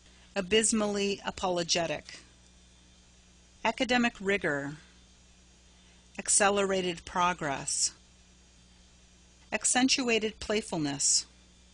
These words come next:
Accepted littleness. Accessible pleasures. Accessory circumstances.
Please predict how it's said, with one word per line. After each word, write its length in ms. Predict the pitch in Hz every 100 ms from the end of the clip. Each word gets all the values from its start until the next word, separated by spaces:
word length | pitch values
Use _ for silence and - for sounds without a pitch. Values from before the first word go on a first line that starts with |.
| - - - - - - - - -
Accepted 600 | - - 220 196 214 190
littleness. 800 | 190 196 196 165 143 143 - - - - - - - - - - - - - - - - - -
Accessible 640 | 214 - 254 254 247 240 214
pleasures. 800 | - 220 208 160 139 139 - - - - - - - - - - - - - - -
Accessory 680 | 214 - 220 - 247 233
circumstances. 1120 | 214 - 208 196 - 160 151 - 151 151 -